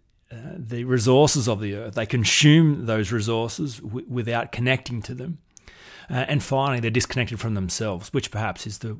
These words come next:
is the most dire of all the connections. People are discombobulated, disconnected, confused, disorientated. They don't know who they are. They don't know where they're going. And so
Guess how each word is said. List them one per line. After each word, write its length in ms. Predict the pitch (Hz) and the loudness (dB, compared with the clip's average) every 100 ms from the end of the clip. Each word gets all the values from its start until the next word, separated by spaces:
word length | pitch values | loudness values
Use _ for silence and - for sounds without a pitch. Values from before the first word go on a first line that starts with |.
| - | -12
is 200 | 113 104 | -12 -8
the 80 | 107 | -6
most 500 | 107 104 104 - 123 | -4 -4 -6 -8 -6
dire 420 | 110 101 104 104 | -4 -2 -2 -4
of 100 | 98 | -4
all 180 | 104 101 | -4 -4
the 80 | 104 | -6
connections. 680 | 110 101 101 - 139 - - - - - - _ - | -8 -8 -10 -14 -14 -16 -20 -20 -20 -20 -20 _ -14
People 340 | 110 - 127 | -12 -10 -10
are 60 | 98 | -6
discombobulated, 1120 | 113 - 123 107 101 107 107 104 107 104 117 - 151 | -4 -2 -2 -2 -2 -2 -4 -6 -6 -8 -12 -16 -12
disconnected, 840 | 113 110 - 117 110 107 - 104 | -8 -6 -4 -2 -2 -2 -6 -12
confused, 920 | - 120 101 - 117 107 104 104 101 - | -6 -6 -6 -4 -2 0 -2 -4 -6 -4
disorientated. 1040 | 110 - 127 117 117 113 107 110 101 101 | -4 -2 -2 0 0 0 -2 -4 -6 -6
They 100 | 107 | -6
don't 300 | 107 113 113 | -2 -2 -2
know 80 | 107 | 0
who 240 | - 127 | 4 4
they 180 | 113 110 | 2 0
are. 260 | 113 113 107 | 0 0 0
They 80 | |
don't 180 | 104 107 | -2 -4
know 100 | 101 | -4
where 280 | 101 110 107 | -4 -2 -2
they're 140 | 110 104 | -2 -2
going. 440 | 107 107 104 110 - - - - - - _ _ | -2 -2 -4 -10 -16 -20 -20 -20 -20 -20 _ _
And 100 | 117 | 0
so 300 | - 127 123 | 4 6 4